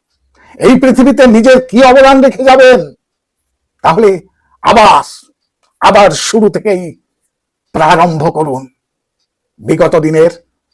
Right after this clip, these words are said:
ভুলগুলো থেকে শিক্ষা নিয়ে, বিগত দিনের ভুলগুলো থেকে শিক্ষা নিয়ে। আজ এই পর্যন্ত, আবার দেখা হবে পরবর্তী কোনো এপিসোডে।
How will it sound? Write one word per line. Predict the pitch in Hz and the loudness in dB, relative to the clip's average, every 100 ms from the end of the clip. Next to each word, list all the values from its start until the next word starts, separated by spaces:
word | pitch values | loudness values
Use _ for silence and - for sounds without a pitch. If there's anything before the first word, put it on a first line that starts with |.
| _ | _
ভুলগুলো | - 185 165 165 175 | -2 0 0 -2 -2
থেকে | - 170 202 214 _ _ _ _ | -4 -4 -4 -4 _ _ _ _
শিক্ষা | - - 233 - - - 185 175 | -10 -6 -6 -6 -14 -2 -2 0
নিয়ে, | 185 160 160 123 - _ _ _ _ | 0 0 -2 -8 -14 _ _ _ _
বিগত | 117 143 170 175 | -6 -2 0 0
দিনের | 160 165 156 - _ _ _ _ | -2 -4 -6 -8 _ _ _ _
ভুলগুলো | - 170 156 165 160 | -2 0 0 0 -2
থেকে | 175 165 165 139 - _ _ _ | -4 -6 -6 -6 -14 _ _ _
শিক্ষা | - - 185 _ _ - 165 165 | -12 -10 -10 _ _ -10 -6 -6
নিয়ে। | 160 151 151 131 _ _ _ _ _ _ _ _ _ _ _ _ _ _ _ - | -4 -4 -4 -6 _ _ _ _ _ _ _ _ _ _ _ _ _ _ _ -8
আজ | 160 156 - - _ _ _ - | -6 -6 -14 -20 _ _ _ -6
এই | - | -2
পর্যন্ত, | 180 160 180 190 214 214 _ _ _ _ _ _ _ - | -2 -2 -2 2 0 -2 _ _ _ _ _ _ _ -6
আবার | 165 175 131 | -2 -2 -2
দেখা | 160 - | -6 -4
হবে | 165 170 | -4 -4
পরবর্তী | 143 165 165 - 160 | -4 -2 -4 -6 -8
কোনো | 156 | -4
এপিসোডে। | 156 156 165 156 151 | -6 -6 -8 -4 -4